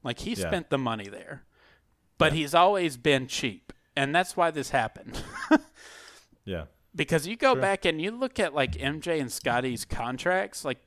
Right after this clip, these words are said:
Speaker 1: they're absolutely ridiculous. Jordan has a four-year rookie s-, contract. You know, back then in the eighties was,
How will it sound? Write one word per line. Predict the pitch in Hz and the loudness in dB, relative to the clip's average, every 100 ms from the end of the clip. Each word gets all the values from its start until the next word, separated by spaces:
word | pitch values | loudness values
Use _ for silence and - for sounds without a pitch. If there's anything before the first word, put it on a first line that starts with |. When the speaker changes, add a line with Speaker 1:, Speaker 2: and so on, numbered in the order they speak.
| _ _ _ | _ _ _
Speaker 1:
they're | 202 214 135 | -2 -2 -4
absolutely | 139 143 - 143 131 | -2 -4 -6 -8 -8
ridiculous. | 113 110 104 - - - - _ _ _ _ _ _ _ _ _ _ | -8 -10 -12 -14 -14 -16 -16 _ _ _ _ _ _ _ _ _ _
Jordan | 120 220 285 254 196 | 0 2 2 -2 -6
has | 160 160 147 | -2 -2 -2
a | |
four-year | 131 165 175 156 147 | -4 0 0 0 -4
rookie | 135 139 120 | -4 -6 -6
s-, | - - 123 _ _ _ _ _ | -10 -20 -20 _ _ _ _ _
contract. | 131 117 107 113 92 - | -2 -2 -2 -8 -8 -10
You | 113 | -12
know, | 107 | -10
back | 110 135 - | -4 -4 -2
then | 131 | -6
in | 113 | -4
the | 107 | -4
eighties | 117 107 98 - | -4 -6 -10 -12
was, | 92 92 | -12 -14